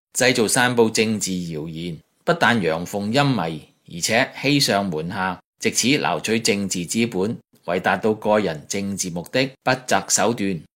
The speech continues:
喺黨內大搞團團伙伙，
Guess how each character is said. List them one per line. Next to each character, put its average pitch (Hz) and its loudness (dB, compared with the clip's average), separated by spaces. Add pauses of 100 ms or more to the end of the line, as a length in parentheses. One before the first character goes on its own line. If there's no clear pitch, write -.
(240)
喺 123 -4
黨 123 2
內 95 2
大 95 -2
搞 98 2
團 87 -4
團 78 -10
伙 104 2
伙， 120 2